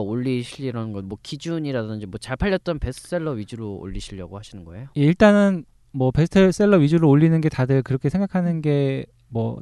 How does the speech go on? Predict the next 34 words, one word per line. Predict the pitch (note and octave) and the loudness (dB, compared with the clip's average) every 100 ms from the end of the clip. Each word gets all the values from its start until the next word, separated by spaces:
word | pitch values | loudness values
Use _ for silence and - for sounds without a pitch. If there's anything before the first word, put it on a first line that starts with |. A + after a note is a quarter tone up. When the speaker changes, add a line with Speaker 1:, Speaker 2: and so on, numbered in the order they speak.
| - | -6
Speaker 2:
당연할 | C3 C#3+ D#3+ | -2 0 2
것 | D#3 | 0
같은데요. | A2+ - A#2+ A2+ A#2+ C#3 C3+ - - - _ | -2 -2 -4 0 0 0 -4 -10 -20 -20 _
저희가 | - D3 D3+ | 4 6 6
이제 | C#3 C3 B2+ B2 G#3+ - _ _ | 4 2 2 0 -4 -16 _ _
협력하려고 | - G3 A3+ A3 - - G3+ F#3+ F#3 | -2 2 4 2 0 -2 2 4 4
하는 | F#3 | 2
업체에 | E3 A2+ C#3 C3+ B2 A#2 | 2 0 2 4 2 0
얘기를 | B2 B2 C#3+ | 0 0 0
좀 | D#3+ | 0
들어보니까 | B2 B2+ B2 A#2 G#2+ C#3 | 0 0 0 -2 -2 2
영어 | A#2+ E3 | 4 4
콘텐츠를 | F#3 F3+ F3 D#3+ | 2 2 0 0
먼저 | A#2+ A#2+ A#2 | 0 2 2
올리는 | A2+ C3 | 2 2
게 | C3 | 0
좋다, | B2 G#2+ A#2 | -2 -2 0
이런 | A#2+ A#2+ | 0 0
얘기를 | A#2 A#2+ | 0 0
해서 | D#3+ D#3 D3 D#3 B2 - _ _ _ | 0 0 0 0 -4 -10 _ _ _
저희가 | - C3 | 0 2
갖고 | C3 - C3+ | 0 0 0
있는, | C3 C3 B2+ B2+ B2+ - _ | 2 2 0 -2 -6 -12 _
어, | - G#2+ G#2 G#2 G#2 A2 | -8 -6 -4 -4 -4 0
영어 | A#2+ D3 | 4 4
콘텐츠를 | E3+ D#3 D#3 - D3+ | 2 0 -2 0 0
먼저 | C3+ B2 B2 | 2 4 4
올리려고 | C3+ D3+ C3+ | 4 4 2
해요. | C#3+ D#3+ C3+ C3 | 2 0 -2 -4
그게 | A2 B2 | -8 -6
저희가 | B2 B2+ A#2+ | -2 -2 -2
갖고 | - | -4
있는 | B2+ B2 B2 | -4 -2 -2
게, | E3 G3 | -2 -2